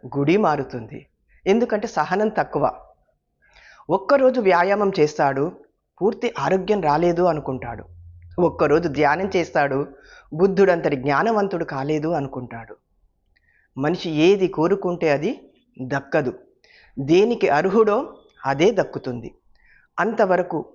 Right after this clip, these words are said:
పూర్తి ప్రయత్నం చేస్తూ సహనంతో వేచి చూడాల్సిందే. అంతేకాని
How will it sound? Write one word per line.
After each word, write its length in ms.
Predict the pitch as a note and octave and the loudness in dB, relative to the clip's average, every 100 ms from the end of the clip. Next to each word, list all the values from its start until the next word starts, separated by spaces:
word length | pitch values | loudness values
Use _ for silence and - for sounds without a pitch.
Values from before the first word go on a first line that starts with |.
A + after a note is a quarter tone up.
| - | -2
పూర్తి 280 | C#4 C#4+ B3+ | 0 0 -6
ప్రయత్నం 500 | - E3 E3 - D3 C#3+ | -2 -2 -2 -6 -6 -4
చేస్తూ 360 | C3 - G3+ C4 - _ - | -6 -4 -6 -8 -20 _ -18
సహనంతో 560 | - D3+ A3+ A#3+ A3 | -8 0 2 2 0
వేచి 340 | D#3+ D3+ D#3+ - | 0 0 0 -2
చూడాల్సిందే. 600 | F3+ D#3 C#3+ C#3+ B2+ A#2+ - _ _ _ _ _ - | -2 0 -2 -4 -8 -10 -12 _ _ _ _ _ -8
అంతేకాని 600 | C#3 C3+ F3 E3+ D#3+ B3+ | -6 0 0 2 0 0